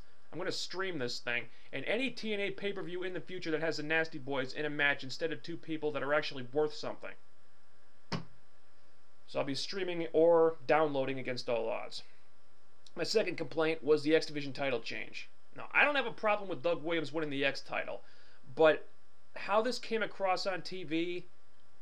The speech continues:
how T N A presented this, just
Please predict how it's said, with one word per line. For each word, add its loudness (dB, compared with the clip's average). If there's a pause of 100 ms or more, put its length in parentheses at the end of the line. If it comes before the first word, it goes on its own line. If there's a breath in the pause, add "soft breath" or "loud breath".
(400)
how 2
T -2
N 0
A 0
presented -2
this, 2
just -4